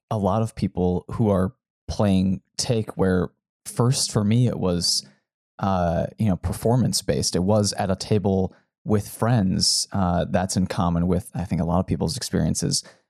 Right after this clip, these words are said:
Uh, but it was always intended to be, you know, in, in how we made it different than kind of that more casual environment. Uh, so this, this sixth group of friends, uh, we knew each other from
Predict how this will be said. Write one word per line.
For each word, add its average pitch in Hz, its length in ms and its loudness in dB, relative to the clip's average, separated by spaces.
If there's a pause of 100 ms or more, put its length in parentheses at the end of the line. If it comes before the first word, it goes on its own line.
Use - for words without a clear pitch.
(160)
Uh, 90 260 0 (120)
but 104 120 2
it 98 40 4
was 92 120 0
always 95 280 2
intended 92 520 2
to 98 100 -2
be, 92 460 0 (380)
you 113 100 0
know, 76 300 0 (240)
in, 92 420 2
in 101 80 -2
how 101 220 0
we 98 120 2
made 95 280 4
it - 180 -4
different 95 400 0
than 80 420 0 (300)
kind 104 120 0
of 85 100 -2
that 92 100 2
more 87 180 0
casual 87 460 0
environment. 69 680 -2
Uh, 82 340 -2 (340)
so 92 320 2
this, - 360 0
this 110 160 0
sixth - 280 0
group 107 180 0
of 95 100 -2
friends, 92 600 0 (480)
uh, 87 340 0
we 90 520 2
knew 104 200 4
each 95 220 2
other 90 380 2
from 87 680 0